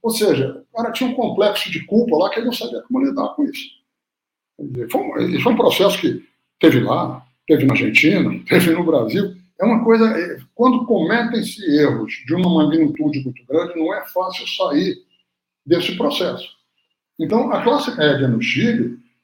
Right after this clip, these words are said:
é, até alguns anos atrás, embora ganhavam governos progressistas, era um governo moderado, porque se esticasse muito a corda, perdia. E teve, de vez em quando já vinha um governo conservador.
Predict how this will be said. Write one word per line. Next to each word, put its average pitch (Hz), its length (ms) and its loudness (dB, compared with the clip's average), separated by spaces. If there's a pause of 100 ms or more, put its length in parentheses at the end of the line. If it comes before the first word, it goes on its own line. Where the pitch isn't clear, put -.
(300)
é, 113 600 -6
até 131 260 2
alguns 156 340 8
anos 135 200 2
atrás, 175 440 0
embora 233 300 2
ganhavam 196 500 4
governos 143 540 4 (140)
progressistas, 175 680 -2
era 180 160 -2
um 185 100 -6
governo 208 340 2
moderado, 196 520 6
porque 196 140 -4
se - 140 -6
esticasse - 580 -2
muito 208 180 -4
a 208 120 -4
corda, 196 300 -2
perdia. 185 580 0
E 185 180 -2
teve, 220 460 2
de - 140 -14
vez 202 140 4
em 202 120 -6
quando 214 200 0
já 220 140 0
vinha 214 120 0
um 214 40 0
governo 214 360 0
conservador. 208 720 0